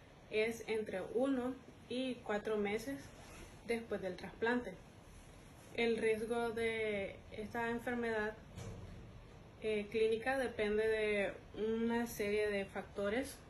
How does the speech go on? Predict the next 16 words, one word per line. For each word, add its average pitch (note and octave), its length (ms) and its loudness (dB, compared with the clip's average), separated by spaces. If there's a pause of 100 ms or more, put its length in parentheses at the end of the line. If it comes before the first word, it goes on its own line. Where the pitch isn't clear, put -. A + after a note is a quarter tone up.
(140)
como G#3 600 2 (1300)
el G#3+ 140 6
grado G#3 380 4
de G3+ 200 4
inmunodepresión, G3 960 0 (840)
el G#3+ 220 4
uso A3 260 2
de G#3 220 4
anticuerpos G#3 920 0
antilinfocitos, G#3 1120 -2 (720)
eh, G#3+ 360 4
la A3 160 6
ausencia A#3 640 2
de G#3+ 140 2
profilaxis G#3 960 -4
antici-, G#3 500 0